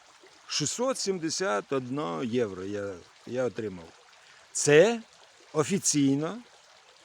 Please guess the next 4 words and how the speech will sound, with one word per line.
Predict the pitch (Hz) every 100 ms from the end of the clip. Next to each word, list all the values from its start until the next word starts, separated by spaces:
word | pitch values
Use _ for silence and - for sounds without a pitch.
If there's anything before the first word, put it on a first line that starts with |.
| -
це | - 180 180
з | -
сплаченими | - 180 175 - 151 151 147 135 127
податками. | 151 131 120 117 - 165 185